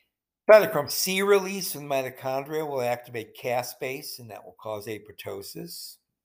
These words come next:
Hydrogen peroxide will generate an alteration in protein thiol oxidation, which will lead to changes in gene expression.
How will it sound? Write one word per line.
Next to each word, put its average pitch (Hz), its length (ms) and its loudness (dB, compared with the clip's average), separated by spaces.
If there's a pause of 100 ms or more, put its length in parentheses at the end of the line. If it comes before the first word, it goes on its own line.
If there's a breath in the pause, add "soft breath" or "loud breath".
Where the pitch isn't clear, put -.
(440)
Hydrogen 113 460 -4
peroxide 143 880 0
will 117 140 -10
generate 110 760 -6 (100)
an 110 140 -14
alteration 110 720 -8
in 101 60 -18
protein 117 480 -10 (140)
thiol 127 380 6
oxidation, 143 920 -4 (720)
which 120 220 -6
will 113 140 -6
lead 107 200 -10
to - 100 -16
changes 104 540 -10
in 98 100 -14
gene 113 280 -10
expression. 104 680 -14